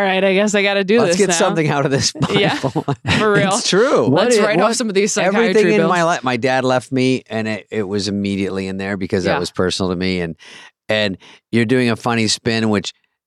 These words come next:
Speaker 2: that kind of stuff might have a tiny underlying sadness, but you have to do this line. There, there was some joke I was doing recently, and,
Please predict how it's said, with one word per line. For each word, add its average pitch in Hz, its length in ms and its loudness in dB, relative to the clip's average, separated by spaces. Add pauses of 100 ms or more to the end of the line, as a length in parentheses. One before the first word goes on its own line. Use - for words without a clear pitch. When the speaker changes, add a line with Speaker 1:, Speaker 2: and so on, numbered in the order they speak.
Speaker 2:
that 127 320 -4
kind 147 160 -2
of 135 80 -4
stuff 120 380 -2 (280)
might 117 440 0
have 113 200 -2
a 95 120 -4 (640)
tiny 113 360 -2
underlying 101 460 -2
sadness, 95 480 -4
but 98 200 -2 (340)
you 110 160 -2
have 117 240 -2
to 104 160 -4 (200)
do 110 160 -2
this 98 220 -4
line. 98 460 -4
There, 98 160 -8
there 110 120 -4
was 120 160 -2
some 107 200 -4
joke 101 240 -4
I - 40 0
was 92 60 -6
doing 92 160 -6
recently, 101 340 -6
and, 90 140 -10